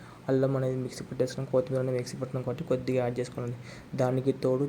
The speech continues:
చిటికెడు పసుపు యాడ్ చేసుకోవాలండి. ఇలా యాడ్ చేసుకున్న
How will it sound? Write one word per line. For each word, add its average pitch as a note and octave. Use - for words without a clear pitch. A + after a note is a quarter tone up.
చిటికెడు -
పసుపు -
యాడ్ B2+
చేసుకోవాలండి. A#2+
ఇలా C3
యాడ్ C3
చేసుకున్న C#3